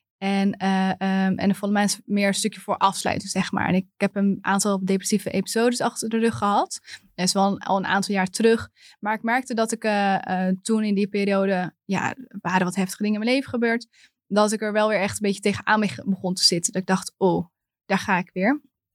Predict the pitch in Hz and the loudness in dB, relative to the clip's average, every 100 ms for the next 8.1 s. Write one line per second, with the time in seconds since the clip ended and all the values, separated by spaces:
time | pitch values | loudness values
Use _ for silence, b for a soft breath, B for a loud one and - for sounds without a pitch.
0 | _ _ _ _ - - 185 180 175 175 | _ _ _ _ -10 -2 2 2 2 2
1 | 175 180 196 214 240 226 - - 220 214 | 0 -2 -2 0 0 -2 -6 -6 0 2
2 | 208 - 214 208 214 208 202 196 240 233 | 0 0 0 0 0 0 -2 0 0 0
3 | 220 202 202 202 208 202 190 190 - 262 | 0 0 0 -2 -2 0 0 -2 0 2
4 | 302 - 208 - 202 180 170 190 190 180 | 2 0 -2 0 0 0 0 0 2 0
5 | - 185 190 196 202 208 208 202 185 185 | -2 -2 2 2 2 0 -2 0 -2 -2
6 | B B B _ 185 190 185 - 240 254 | B B B _ -2 0 0 -2 -2 0
7 | 254 233 208 - 196 - 190 196 202 - | 2 0 -2 -2 -4 -4 -4 0 2 0